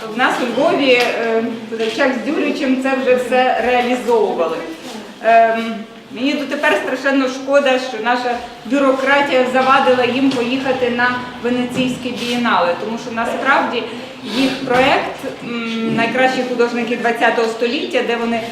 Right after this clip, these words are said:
залучили до, е, цих художників, ем, найодіозніших диктаторів, і Сталіна, і Гітлера, і так далі, там був цілий список. Е, це насправді була дуже смілива, дуже креативна ідея,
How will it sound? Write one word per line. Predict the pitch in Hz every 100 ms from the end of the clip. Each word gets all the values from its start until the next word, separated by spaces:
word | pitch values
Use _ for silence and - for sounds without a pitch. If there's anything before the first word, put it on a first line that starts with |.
| - - -
залучили | 269 269 262 294 254 233
до, | 214 233 220 - - 214
е, | 214 214
цих | 254 254
художників, | 254 254 240 202 214 208 226 220 220 - 196 220 214
ем, | 214 208 208 220 - - 202 208
найодіозніших | 233 220 233 208 247 247 240 226 240 226
диктаторів, | 214 220 - 254 285 285 214 202
і | -
Сталіна, | - 226 240 220 196 190
і | 190
Гітлера, | 254 254 214 202 202
і | 202
так | 196 196
далі, | 196 196 190
там | 180 190
був | 196
цілий | 214 196 190 - - -
список. | - 330 427 277 247 - - - 220
Е, | 240 233 208 -
це | 294
насправді | 294 254 247 277 269 226
була | 214 214 208 202 202
дуже | 247 220
смілива, | 214 220 208 202 185
дуже | 196 247 208
креативна | 214 190 190 196 196
ідея, | 190 196 269 285 208